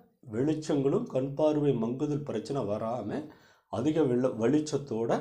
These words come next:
கண்ணு நல்லா தெரியணும். நம்மளோட வாழ்நாள் முழுவதும் இந்த கண்கள் நம்மளுக்கு பிரகாசமா நல்லா இருந்தாதான் நம்மளோட வாழ்க்கையில அனைத்தையும் நம்ம பெற முடியும். சரிங்களா? ரொம்ப, ரொம்ப அத்தியாவசியமானது,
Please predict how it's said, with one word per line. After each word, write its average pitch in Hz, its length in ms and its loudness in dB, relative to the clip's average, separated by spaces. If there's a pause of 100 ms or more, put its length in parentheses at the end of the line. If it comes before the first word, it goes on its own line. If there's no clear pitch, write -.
(320)
கண்ணு 156 340 0 (240)
நல்லா 123 320 2 (140)
தெரியணும். 110 360 0 (100)
நம்மளோட 101 340 -4 (100)
வாழ்நாள் 120 500 0
முழுவதும் 107 500 -4 (420)
இந்த 120 120 -4 (100)
கண்கள் 127 420 0
நம்மளுக்கு 113 380 -6 (120)
பிரகாசமா 127 600 4 (100)
நல்லா 123 260 2 (140)
இருந்தாதான் 110 640 -2
நம்மளோட 113 340 -4 (120)
வாழ்க்கையில 135 480 -2 (600)
அனைத்தையும் 180 840 0
நம்ம 107 300 -4
பெற 101 100 -2 (100)
முடியும். 101 300 -8 (140)
சரிங்களா? 87 460 -6 (600)
ரொம்ப, 131 300 -4 (160)
ரொம்ப 180 220 2 (340)
அத்தியாவசியமானது, 139 1080 4